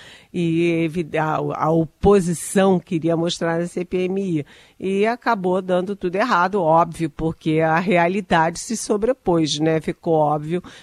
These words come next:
que foram os bolsonaristas que atacaram. Se houve uma falha é, de defesa, ah, do governo Lula, sim, houve, mas isso não elimina que,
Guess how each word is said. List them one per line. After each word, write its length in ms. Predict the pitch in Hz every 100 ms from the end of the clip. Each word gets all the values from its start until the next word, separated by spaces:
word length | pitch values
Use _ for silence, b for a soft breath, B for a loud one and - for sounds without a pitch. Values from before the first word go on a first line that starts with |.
| B
que 100 | -
foram 400 | 196 - 151 151
os 140 | 170 151
bolsonaristas 1040 | 143 151 139 165 156 147 131 135 - 156
que 260 | - - 139
atacaram. 640 | 139 - 214 147 143 135 135 B B
Se 280 | - - 160
houve 360 | 170 180 156
uma 240 | 156 151 139
falha 760 | - - 175 180 175 151 135 B B B -
é, 400 | 151 151 147 143
de 260 | 131 139 151
defesa, 1000 | 156 - - 156 180 180 156 143 131 B B B -
ah, 480 | 151 147 143 139 139
do 140 | 151
governo 500 | 156 151 143 147 185
Lula, 420 | 226 202 226 311 339
sim, 480 | - - 180 151 156
houve, 500 | - 185 165 143 139 b b b
mas 480 | 151 160 156 160 147
isso 340 | 156 170 -
não 220 | 202 180 170
elimina 640 | 180 202 175 156 165 190
que, 400 | - - 156 127